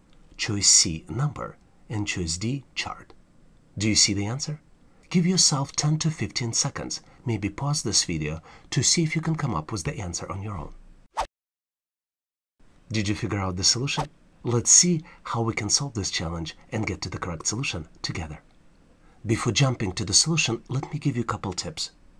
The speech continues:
If you have access, please, please use the paper or whiteboard to draw this shape and see what can you come up in the final figure. This is necessary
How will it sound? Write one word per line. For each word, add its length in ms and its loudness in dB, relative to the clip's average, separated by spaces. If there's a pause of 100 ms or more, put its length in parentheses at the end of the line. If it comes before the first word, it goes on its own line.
(340)
If 200 0
you 60 0
have 160 -2
access, 480 0 (400)
please, 420 2
please 480 0
use 280 -2
the 100 -4
paper 460 -4
or 80 -6
whiteboard 600 -2 (340)
to 120 -4
draw 240 -2
this 160 -2
shape 400 -2 (400)
and 180 0
see 420 4
what 260 -4
can 160 0
you 100 -2
come 220 -4
up 180 -2 (320)
in 140 -2
the 80 2
final 340 -2
figure. 400 -6 (520)
This 200 4
is 80 2
necessary 560 0